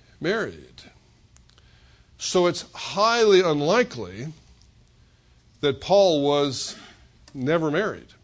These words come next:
because he was a prominent Jewish rabbi. What happened to his wife? Books have been written, a lot of speculation, but we simply don't know. Did she die early on?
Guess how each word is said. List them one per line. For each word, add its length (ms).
because 340
he 120
was 300
a 140
prominent 840
Jewish 720
rabbi. 280
What 160
happened 320
to 120
his 140
wife? 720
Books 300
have 100
been 160
written, 320
a 680
lot 100
of 100
speculation, 560
but 100
we 80
simply 340
don't 220
know. 420
Did 180
she 220
die 460
early 260
on? 360